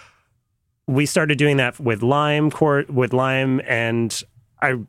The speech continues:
realized it was like, I think we could do this with grapefruit and cinnamon and make, like, a cinnamon syrup with clarified grapefruit. And I was like, "This is gonna solve the problem of Don's Mix." 'Cause the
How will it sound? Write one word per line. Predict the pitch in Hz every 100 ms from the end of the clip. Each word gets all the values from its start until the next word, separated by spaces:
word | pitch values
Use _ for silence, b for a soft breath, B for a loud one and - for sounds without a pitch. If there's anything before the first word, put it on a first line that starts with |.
| _
realized | - 147 175 143 127
it |
was | 131
like, | 123 113
I | -
think | 120 - 202
we | 247
could | - 131
do | 95 131
this | 175 117 104 - - _ -
with | 113 117 110 - -
grapefruit | 110 127 131 - 127 120 113 _ _ -
and | 110 104
cinnamon | - 214 127 90
and | 95 104
make, | 117 120
like, | 113
a | 110
cinnamon | - 123 117 110
syrup | - 117 110 107 -
with | 107 104 - _
clarified | - 113 104 110 104
grapefruit. | 139 180 - 110
And | 110
I |
was | 117
like, | 113
"This | 117 143
is | 190
gonna | 180 156
solve | - 127 123
the | 117
problem | - 113 113 110 107
of | 104 104 92
Don's | 156 165 175 98
Mix." | 90 85 -
'Cause | 123
the | 110 113